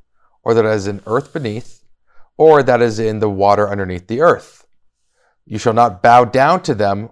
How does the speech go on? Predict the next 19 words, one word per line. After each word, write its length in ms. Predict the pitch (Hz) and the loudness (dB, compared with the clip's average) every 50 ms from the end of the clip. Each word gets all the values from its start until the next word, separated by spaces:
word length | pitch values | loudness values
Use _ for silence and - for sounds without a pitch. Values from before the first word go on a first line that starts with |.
| _ _ | _ _
or 160 | - 107 107 | -6 -4 -4
serve 400 | - - - 151 160 160 131 - | -6 -2 2 4 4 4 4 0
them. 240 | - - - - _ _ _ _ _ _ _ _ _ _ _ | -4 -8 -8 -12 _ _ _ _ _ _ _ _ _ _ _
For 220 | _ - 113 - - | _ -8 -8 -2 2
I, 280 | 117 117 123 135 147 | 2 4 4 4 4
the 120 | 143 156 143 | 2 2 2
Lord 300 | 127 120 120 123 127 123 | 4 4 4 2 2 0
your 100 | 147 147 | -4 -4
God, 540 | 131 - 110 101 95 90 92 92 - - _ 107 | 0 0 0 0 0 -2 -4 -8 -10 -12 _ -10
am 100 | 101 101 | -10 -8
a 80 | 98 | -10
jealous 400 | 87 - - 98 90 90 90 - | -10 -8 -8 -8 -8 -8 -10 -12
God, 460 | - - 135 131 113 92 82 - _ _ _ _ _ _ _ _ _ _ | -8 -4 -2 -2 -2 -2 -4 -10 _ _ _ _ _ _ _ _ _ _
visiting 380 | - 107 120 127 127 143 131 123 | -6 -2 -2 -2 0 -2 -4 -2
the 100 | 110 110 | -4 -6
iniquity 580 | 104 104 123 175 - - 147 123 101 104 107 | -6 -4 -6 -8 -6 -4 -4 -4 -4 -4 -6
of 120 | 110 107 120 | -8 -6 -8
the 80 | 147 | -8
fathers 680 | 139 - - 107 95 92 92 95 92 101 - - - - | -6 -2 -2 -2 -2 -4 -6 -10 -12 -12 -14 -16 -20 -20